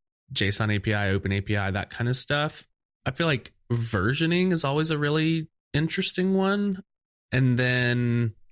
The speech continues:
maybe some stuff like producing client libraries or A P I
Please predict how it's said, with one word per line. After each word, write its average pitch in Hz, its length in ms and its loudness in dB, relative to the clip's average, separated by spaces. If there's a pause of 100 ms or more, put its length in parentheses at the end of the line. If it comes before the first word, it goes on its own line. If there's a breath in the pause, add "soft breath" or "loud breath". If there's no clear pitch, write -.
maybe 214 200 0
some 208 180 2
stuff 127 320 -2
like 117 220 -2 (100)
producing 117 1040 0
client 190 340 -2
libraries 92 640 -2
or 107 480 0 (220)
A 107 100 2
P 120 200 0
I 117 400 0